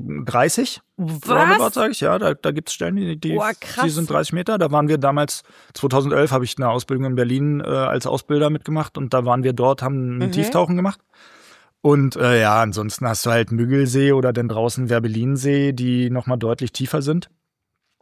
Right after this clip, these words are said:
Speaker 1: Grundsätzlich dürfen wir Polizeitaucher bis fünfzig Meter
Speaker 2: Ah, ja.
Speaker 1: Wassertiefe. So bis dreißig Meter grundsätzlich gilt als Einsatztiefe.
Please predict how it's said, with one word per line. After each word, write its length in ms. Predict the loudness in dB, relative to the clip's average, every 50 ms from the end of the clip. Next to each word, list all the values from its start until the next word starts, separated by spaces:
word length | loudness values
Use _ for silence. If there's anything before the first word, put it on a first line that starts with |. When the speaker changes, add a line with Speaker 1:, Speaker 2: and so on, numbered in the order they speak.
| _ _ _ _ -10
Speaker 1:
Grundsätzlich 520 | -4 -2 -2 -2 -2 -4 -2 0 -2 -2 0
dürfen 260 | 2 0 2 2 2
wir 160 | 2 2 2 2
Polizeitaucher 680 | 0 -2 -2 -2 2 2 2 2 2 0 0 0 0
bis 140 | -2 -2 -2
fünfzig 420 | -2 -2 -4 -4 -4 -6 -6 -4
Meter 460 | -2 -4 -4 -2 -2 -2 -2 -4 -6 _ _
Speaker 2:
Ah, 60 | -2 0
ja. 20 | 0
Speaker 1:
Wassertiefe. 520 | 0 0 -2 -2 -6 -10 -10 -12 -16 -18 _ _ -20 -20 -20 -20 -20 -20 _ _ _ _ _ _ _
So 220 | -12 -12 -12 -12 -10 -8 -6
bis 160 | -6 -6 -4
dreißig 460 | -2 0 2 2 2 2 2 0 0
Meter 340 | 2 2 2 2 4 2 2
grundsätzlich 920 | 2 2 2 4 4 4 2 2 0 0 0 0 -2 -2 -2 -2 -4 -4 -2
gilt 200 | -2 -2 0 0
als 160 | -2 -2 -2
Einsatztiefe. 920 | -2 -2 -2 0 -2 -2 -4 -6 -6 -4 -4 -2 -2 -2 -2 -2 -4 -6